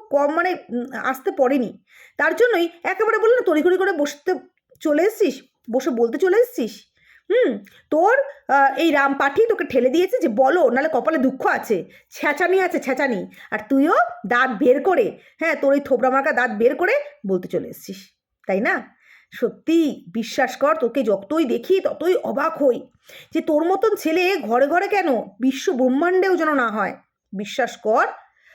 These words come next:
আজকে তোর, আহ, মাকে তুই পুষবি, তোর মাকে তুই পুষ-, পোষার কথা বলছিস, কিন্তু মৌকলনের মুখে কোনোদিনও শুনিনি তার মাকে পুষবে। শোন, তাদের কাছে কম নেই।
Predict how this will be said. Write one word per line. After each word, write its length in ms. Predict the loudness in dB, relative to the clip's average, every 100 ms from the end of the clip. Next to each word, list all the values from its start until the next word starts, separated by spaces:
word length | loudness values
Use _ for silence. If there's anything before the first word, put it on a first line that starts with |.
| -8
আজকে 420 | -6 -2 2 2 0 -6 _ _ _ _ _ _ _ -20 -20 _ 2
তোর, 300 | 6 6 4
আহ, 420 | -2 0 2 2
মাকে 500 | 2 0 0 -2 -4 _ _ 0
তুই 100 | 0 2
পুষবি, 520 | 0 0 -6 -16 -16 _ _ _ -2
তোর 140 | 0
মাকে 300 | 2 0 0 0 0 -4
তুই 80 | -2
পুষ-, 440 | -2 2 2 2 -4
পোষার 260 | -2 -2 0
কথা 200 | -2 -2
বলছিস, 360 | -4 -8 -12 -16 _ _ -20 -20 -8
কিন্তু 180 | -2 0
মৌকলনের 600 | 2 2 2 2 2 2
মুখে 260 | 0 0 0
কোনোদিনও 360 | 0 0 -2
শুনিনি 400 | -2 -2 0 0
তার 160 | 0 0
মাকে 400 | -2 -2 -2 -2 -8 -4
পুষবে। 480 | -2 -2 -4 -6 -8 _ _ _ _ -8
শোন, 400 | 0 2 2 0
তাদের 240 | -2 0
কাছে 180 | -2 -2
কম 240 | 0 0
নেই। 400 | 0 -2 -6 -16